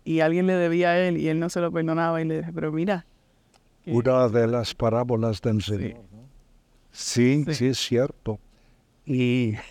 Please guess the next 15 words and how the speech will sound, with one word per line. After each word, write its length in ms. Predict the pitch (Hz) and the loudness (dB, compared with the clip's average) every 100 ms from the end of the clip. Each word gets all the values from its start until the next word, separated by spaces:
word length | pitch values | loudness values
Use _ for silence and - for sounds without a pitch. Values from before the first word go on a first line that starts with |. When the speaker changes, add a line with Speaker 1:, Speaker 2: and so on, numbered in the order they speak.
| - _ _ _ _ | -20 _ _ _ _
Speaker 2:
solamente 800 | - - 156 180 156 165 - 156 123 | -6 4 6 6 2 0 0 0 0
decir 720 | 120 104 - 151 156 123 - | -2 -2 -2 0 2 0 -2
esta 300 | 135 - 123 | -6 -4 -6
frase, 500 | - 131 117 - 101 - - | -4 -4 -2 -4 -6 -10 -14
"Como 960 | - - - 175 214 226 151 120 117 - - | -12 -10 0 4 4 4 2 2 0 -2 0
también 800 | 139 127 123 120 156 165 120 113 | 2 2 0 0 2 2 2 2
nosotros 760 | 117 107 165 175 - 110 107 | 0 0 4 2 2 -4 -4
perdonamos 1160 | - 170 139 101 107 107 127 160 110 104 98 - _ _ - | -2 -2 -2 -2 -2 0 0 -2 -2 -4 -6 -10 _ _ -8
a 100 | 107 | -2
nuestros 520 | 107 131 - 131 104 | 0 0 0 -2 0
deudores", 680 | 110 107 107 147 120 107 - _ _ _ _ _ | 0 0 0 0 0 -4 -8 _ _ _ _ _
y 180 | 151 143 | 0 0
si 300 | - 156 143 | 0 -2 0
de 140 | 131 | 0
repente 920 | 113 117 - 175 190 160 113 101 101 | -2 -4 -4 0 0 0 -4 -8 -10